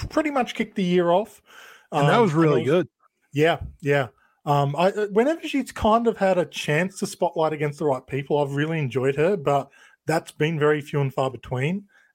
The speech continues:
Speaker 1: And it's
Speaker 2: Yeah.
Speaker 1: kind of a classic case of there have been openings in the roster with the injuries, and I don't think she stepped up to say, "Hey, I'm, I'm here, I'm ready to go." I think other people did that more than she did,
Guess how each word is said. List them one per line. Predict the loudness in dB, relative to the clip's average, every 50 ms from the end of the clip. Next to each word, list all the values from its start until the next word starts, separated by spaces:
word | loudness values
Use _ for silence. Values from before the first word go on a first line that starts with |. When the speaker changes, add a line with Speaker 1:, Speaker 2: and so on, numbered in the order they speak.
| _ -4
Speaker 1:
And | -2 0 0 2 0
it's | -2 -2 -4 -8
Speaker 2:
Yeah. | -2 0
Speaker 1:
kind | 0 2 2
of | 0
a | -4
classic | -4 -2 -2 -2 -2 -2 -8 -12 -12 _
case | -6 -2 -2 -2 -2 -4 -4 0
of | 0 2 2 0 -2 -6 -12 _ -20 -20 -20 _ _ _ _ _ _ _
there | 0 0 0
have | 2 0 0 0 0 _
been | -2 0 0
openings | 0 0 0 0 -2 -2 -2 -2 -2 -4 -4 -2
in | -2 -2 -2
the | -2 -2
roster | 0 0 -2 -2 -4 -8 -8 -4
with | -4 -4 -4 -4 -6
the | -4 -2 -2
injuries, | -2 -2 -2 -2 -2 -2 -2 -4 -2 -2
and | 0 0
I | 0 0
don't | 0 -2 -2 -2 -2 -4 -6 _
think | -4 -4 -4 -4 -6
she | -10 -10 -6 -4 -4 -2 -4 -4
stepped | -8 -12 -8 -6 -6 -6 -6 _ _
up | -8 -8 -8 _ -18
to | -18
say, | -16 -6 -4 -2 -2 -2 -4 -6 -8 _ _ -20 _ _ _ _
"Hey, | -2 2 2 4 4
I'm, | 4 4 2 0 -2 -4
I'm | -4 -2 0 2
here, | 2 2 2 2
I'm | 0 2 0
ready | 0 0 0
to | -4 -2
go." | 0 0 0 0 -2 -4 -8 -16 _ _ _ _ _ -4
I | -2
think | -2 -2 -2 0
other | -2 -2 -2 -2
people | -2 -2 -4 -4 -4 -10 -8
did | -6 -8 -6 -6
that | -8 -8 -8 -8
more | -8 -8 -8 -8
than | -8 -10 -12
she | -12 -12 -10 -10 -6
did, | -2 -2 -2 -2 -4